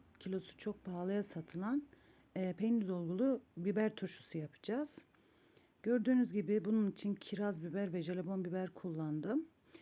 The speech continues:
Kiraz biberlerin ve jelibon biberlerin içerisini dolmalık biberin çekirdeklerini çıkardığınız gibi çıkarın. Bu şekilde, e,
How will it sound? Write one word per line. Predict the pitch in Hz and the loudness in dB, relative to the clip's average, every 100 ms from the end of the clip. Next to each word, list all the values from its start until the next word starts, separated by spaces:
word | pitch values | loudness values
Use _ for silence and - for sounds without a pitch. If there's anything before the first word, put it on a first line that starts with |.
| _ | _
Kiraz | - 208 208 175 | -4 0 0 0
biberlerin | 170 185 170 151 151 | -2 0 0 -2 -2
ve | |
jelibon | 156 190 196 180 | -2 -2 -2 -2
biberlerin | 156 160 147 143 139 | -2 -4 -4 -4 -4
içerisini | - - 190 135 160 165 | -6 -2 -2 -2 -2 0
dolmalık | 220 202 151 - | 0 2 0 -2
biberin | 185 170 156 202 - - - _ | -4 -2 0 -2 -4 -18 -20 _
çekirdeklerini | - 233 202 190 156 165 | -2 0 0 0 0 0
çıkardığınız | 160 - 240 220 190 180 160 - | -2 -4 -2 -2 0 0 -2 -4
gibi | 160 147 220 277 - - _ | -6 -2 -2 -4 -8 -20 _
çıkarın. | - 285 240 196 175 226 269 _ _ | -2 0 0 0 0 -2 -4 _ _
Bu | 247 | -6
şekilde, | - 180 - 165 165 220 240 _ - | -2 -6 -4 -4 0 0 -2 _ -4
e, | 185 180 175 170 | -2 0 0 -2